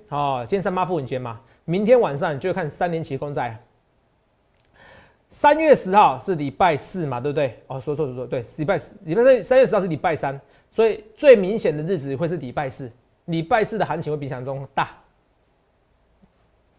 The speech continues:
礼拜三就会看到了，因为三月九号嘛，懂不懂？三月九号看三年期的，大概就可以知道了。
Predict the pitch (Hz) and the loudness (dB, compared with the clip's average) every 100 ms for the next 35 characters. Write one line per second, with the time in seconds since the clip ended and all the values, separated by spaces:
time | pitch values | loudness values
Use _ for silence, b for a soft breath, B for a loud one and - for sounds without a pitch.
0 | _ _ _ _ 156 160 156 226 202 190 | _ _ _ _ -6 -4 2 2 2 2
1 | 185 170 151 135 185 180 175 151 131 127 | 0 0 0 0 -2 0 -2 0 -4 -4
2 | 113 - _ _ _ _ _ _ _ _ | -8 -16 _ _ _ _ _ _ _ _
3 | _ - 147 139 113 - _ _ _ _ | _ -10 -6 -6 -6 -14 _ _ _ _
4 | - 160 180 135 135 131 110 - - 151 | -4 -2 -2 -2 -2 -4 -6 -14 -10 -8
5 | 151 131 131 - 104 107 139 131 123 113 | -6 -8 -10 -12 -14 -10 -6 -6 -6 -10
6 | 135 110 | -12 -12